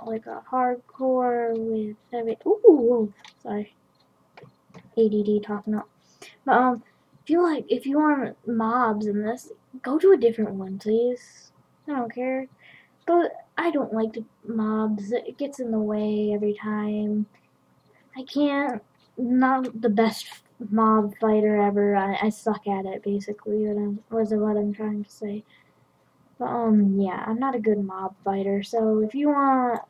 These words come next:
a mob fighter, please go to a different channel. Thank you. But, um, yeah. I'll put an annotation probably about one of my friends who has a, um, he has a YouTube account, and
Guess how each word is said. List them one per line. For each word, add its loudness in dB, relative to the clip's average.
a -2
mob 4
fighter, 2
please -2
go 2
to 4
a 2
different -2
channel. 0
Thank -4
you. -2
But, -6
um, 0
yeah. -4
I'll 0
put 2
an 4
annotation 0
probably 4
about 0
one 0
of -2
my 0
friends -4
who 6
has 0
a, 2
um, 0
he -2
has 0
a -4
YouTube -2
account, -2
and -2